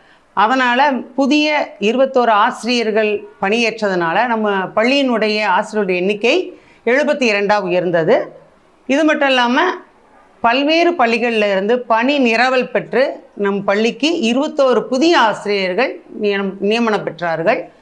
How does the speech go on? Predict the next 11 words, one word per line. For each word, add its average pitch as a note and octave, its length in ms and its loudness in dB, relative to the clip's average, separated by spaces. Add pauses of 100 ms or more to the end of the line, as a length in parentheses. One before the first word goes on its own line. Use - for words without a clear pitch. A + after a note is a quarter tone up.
(280)
அதனால C4 420 2
பள்ளியினுடைய A#3+ 960 2
ஆசிரியர் G#3+ 500 0
எண்ணிக்கை F#3+ 580 -2
தொண்ணூத்தி C4 380 2
நான்காக G3+ 840 0 (140)
உயர்ந்தது. D3+ 480 -4 (920)
ரெண்டாயிரத்தி D#4 480 2
ஒண்ணாம் C4 480 2
ஆண்டு B3 480 0
இந்த F#3 480 -2